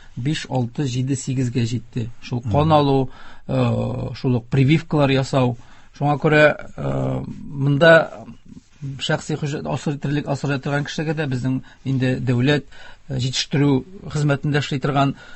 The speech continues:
Speaker 1: э, мал табибларында хезмәт артты. Без елга ике тапкыр, э, хуҗалыкларда йөреп, шушы профилактик чараларны уздырабыз. Элек, э,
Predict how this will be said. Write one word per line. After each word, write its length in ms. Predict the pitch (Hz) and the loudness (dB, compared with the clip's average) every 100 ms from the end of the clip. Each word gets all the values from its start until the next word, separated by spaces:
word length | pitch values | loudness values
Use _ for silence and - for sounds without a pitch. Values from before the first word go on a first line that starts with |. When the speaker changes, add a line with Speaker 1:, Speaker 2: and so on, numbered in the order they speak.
| - | -10
Speaker 1:
э, 180 | - 127 | -4 0
мал 180 | 131 139 | 2 2
табибларында 680 | 135 131 135 131 127 123 127 | 2 0 0 0 0 0 -2
хезмәт 360 | 131 131 127 | -2 -2 0
артты. 340 | 143 135 - 175 | -2 -4 -4 -4
Без 160 | 147 160 | -4 -2
елга 320 | 147 151 151 | 0 2 0
ике 240 | 139 - 143 | 0 -6 -4
тапкыр, 480 | 151 139 190 226 - - - - | -4 -4 -2 -2 -6 -18 -20 -8
э, 240 | 135 123 117 113 117 113 - | -4 -4 -4 -6 -8 -6 0
хуҗалыкларда 880 | 131 135 131 135 127 127 139 123 - | 2 4 2 0 -2 0 0 0 -2
йөреп, 580 | 120 131 139 196 - | 0 2 4 2 -2
шушы 240 | - 120 151 | -10 -6 -4
профилактик 560 | - 127 143 131 - | -2 -4 -2 -4 -4
чараларны 460 | - 135 127 127 131 | -4 -2 0 0 0
уздырабыз. 560 | 135 117 131 127 117 135 | 0 -2 0 0 -2 -4
Элек, 300 | 147 165 135 | -6 -4 -2
э, 320 | 127 123 | 0 0